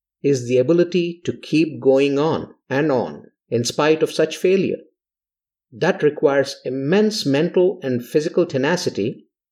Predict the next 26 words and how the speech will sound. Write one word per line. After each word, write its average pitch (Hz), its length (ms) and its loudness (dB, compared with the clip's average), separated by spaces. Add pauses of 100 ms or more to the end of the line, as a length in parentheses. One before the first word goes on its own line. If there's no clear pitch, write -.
(100)
tenacity 165 580 0
to 135 100 -2
safeguard 160 840 0
and 120 220 -4
keep 196 300 -2
fueling 156 500 2
your 110 160 4
passion 117 640 -4 (420)
so - 200 -2
that 120 200 0
you 156 160 4
continue 151 580 2
on 113 140 2
the 113 80 0
journey 131 560 0
despite 135 480 0
the 117 80 0
challenges 143 880 -2 (400)
and 190 180 2
setbacks. - 720 -4 (1300)
The 151 80 0
sooner 269 340 2
you 202 180 6
acknowledge 170 600 2
that 156 180 0
failure 151 760 2